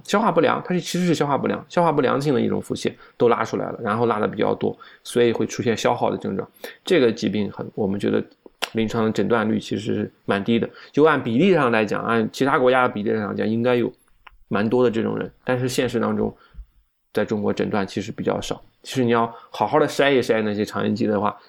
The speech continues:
可能就这部分就筛出来。就说举，就是举个例子，就是说，嗯，肠易激其实把很多汇合到一起，有些是真找不出什么明显异常来，有些可能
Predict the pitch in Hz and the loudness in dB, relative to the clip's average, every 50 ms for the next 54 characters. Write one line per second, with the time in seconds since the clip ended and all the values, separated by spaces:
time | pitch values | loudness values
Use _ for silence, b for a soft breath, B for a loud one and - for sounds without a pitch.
0 | B B - - 101 95 107 113 113 - 123 113 107 - - 110 95 - 107 - | B B -6 -4 -2 0 0 -2 0 0 0 0 0 0 0 0 0 -2 -4 -6
1 | 107 104 101 - 104 104 - - - 107 101 - - 104 - - _ _ _ _ | -6 -4 -4 -4 -6 -6 -4 -2 0 0 0 -2 -4 -8 -10 -12 _ _ _ _
2 | _ - 113 - 139 139 - - 147 - - 156 156 151 - 117 113 131 170 208 | _ -6 -2 -2 -2 -2 -4 -8 -10 -6 -6 -6 -6 -4 -2 0 2 4 4 4
3 | 185 147 131 135 147 139 131 - 151 147 147 B B B B B B - - - | 4 4 4 2 2 2 2 0 0 -2 -4 B B B B B B -8 -8 -8
4 | - - - - 127 143 151 143 156 160 151 - 135 127 - 135 131 131 B B | -8 -6 -2 -2 0 0 2 0 0 0 0 -2 -2 -2 -2 -2 -2 -4 B B
5 | B B B - 104 98 - - 104 98 113 120 127 127 - - - - - - | B B B -6 -6 -4 -2 -2 -2 0 2 4 4 2 2 -2 -8 -4 0 2
6 | 180 135 - 123 120 135 135 135 127 117 - - - - b b b b - 120 | 2 2 2 0 0 2 2 0 0 -2 -4 -8 -10 -12 b b b b -2 0
7 | 107 143 165 165 151 - 180 180 185 170 - - 139 107 - 113 101 - 104 104 | 2 2 2 2 4 4 4 4 4 2 0 0 -2 -2 -2 -2 -4 -2 -4 -4
8 | 104 101 104 107 104 - 104 107 107 - - 98 98 - - 107 107 110 - 131 | -2 -2 -2 -2 -2 -2 -2 -2 -4 -6 -8 -10 -10 -10 -6 -2 -2 0 2 2
9 | 143 - - 107 101 104 | 0 0 -2 -4 -8 -8